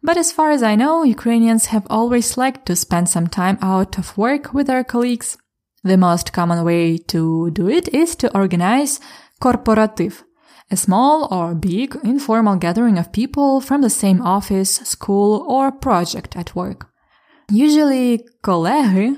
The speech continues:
would meet at the restaurant, organize a party, or do some other fun stuff together, like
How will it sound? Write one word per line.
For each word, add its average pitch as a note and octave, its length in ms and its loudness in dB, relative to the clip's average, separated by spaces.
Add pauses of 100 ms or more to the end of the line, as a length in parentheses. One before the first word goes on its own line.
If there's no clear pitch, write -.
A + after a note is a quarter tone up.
(120)
would A#3+ 220 0
meet G3 380 4
at F3 140 -4
the D#3+ 80 -4
restaurant, A#3+ 760 0 (360)
organize G#3+ 460 2
a E3+ 40 0
party, A3+ 680 -2 (120)
or C#4+ 280 0
do A3 180 0
some A3 680 -2
other B3+ 220 2
fun F#3 260 0
stuff E3 320 -6
together, F3 460 -2
like E3 360 -6